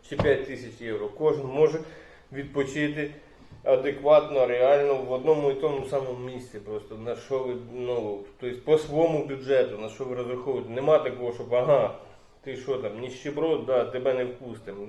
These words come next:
Ні. Коротше, такий клас. І я от просто хочу, як то кажуть, відео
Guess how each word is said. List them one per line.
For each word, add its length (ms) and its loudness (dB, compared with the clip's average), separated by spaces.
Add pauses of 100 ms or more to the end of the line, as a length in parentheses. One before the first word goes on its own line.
Ні. 180 -2 (1160)
Коротше, 400 0
такий 320 -2
клас. 760 2
І 340 -10
я 380 4
от 360 -6
просто 720 -4
хочу, 560 -4
як 180 -8
то 100 -14
кажуть, 500 -8
відео 920 -4